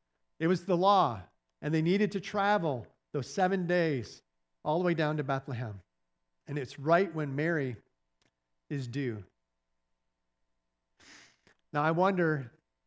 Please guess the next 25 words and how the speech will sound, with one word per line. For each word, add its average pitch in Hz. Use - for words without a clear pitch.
if -
Mary 165
and 156
Joseph 156
were 139
thinking 147
about 131
that 127
the 123
whole 120
time. 110
Like 139
through 160
month 147
six, -
seven, 165
eight, 165
nine, 175
you 160
know, 156
they 165
live 180
in 185
Nazareth. 180
And 156